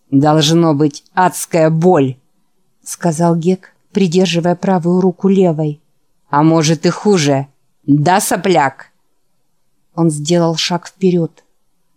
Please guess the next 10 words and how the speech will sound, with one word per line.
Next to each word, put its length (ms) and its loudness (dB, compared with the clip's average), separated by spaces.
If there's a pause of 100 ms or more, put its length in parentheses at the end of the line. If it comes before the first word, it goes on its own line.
(120)
"Это 340 -2
был 340 2 (140)
ты! 400 2 (520)
Ты 160 2
стоял 440 0
над 180 0
Фердом 520 0
в 80 -12
том 260 2
мире, 480 4